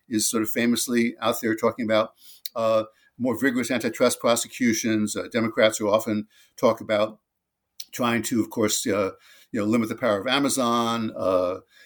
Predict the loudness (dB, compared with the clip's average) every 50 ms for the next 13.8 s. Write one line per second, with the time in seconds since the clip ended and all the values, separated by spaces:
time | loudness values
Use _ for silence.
0 | -20 _ _ -2 0 0 0 0 -2 -6 -2 0 0 0 0 0 -4 -4 -2 0
1 | 2 2 0 0 -4 -10 -12 -12 -10 -10 -10 -12 -14 -18 _ -20 -20 _ _ _
2 | _ _ _ _ _ -10 -8 -4 -2 -2 0 0 0 -2 -2 0 0 2 2 2
3 | 0 -2 -4 -6 -10 _ _ _ -8 -2 0 0 2 0 0 -2 -4 -4 -4 -4
4 | -2 -2 -2 -4 0 0 -2 -2 0 0 -2 -2 0 0 -2 0 0 0 0 -2
5 | -2 -2 -2 -4 -4 -4 -4 -2 0 2 2 2 0 -2 -6 _ _ -20 -20 _
6 | _ -4 -4 -2 -2 0 0 0 0 0 0 2 2 2 0 -4 -10 _ _ _
7 | _ _ _ _ -8 0 4 4 4 4 2 -2 -2 -2 -2 -2 -2 0 0 2
8 | 2 0 -2 -2 -4 -2 -2 0 2 2 0 0 -2 -8 -12 _ -2 0 0 2
9 | 0 0 0 -2 -4 -6 -10 _ _ _ _ _ _ _ _ _ _ _ _ 0
10 | 2 2 2 2 2 2 2 2 2 0 -2 -8 _ _ _ _ _ _ _ _
11 | _ _ _ -20 -18 -8 -2 0 0 2 2 0 0 0 0 -2 -2 0 2 2
12 | 2 0 0 -2 -6 -6 -4 -2 0 2 2 2 0 0 0 0 0 -2 -4 -8
13 | -16 -20 -4 0 0 0 0 0 0 0 0 0 0 -2 -4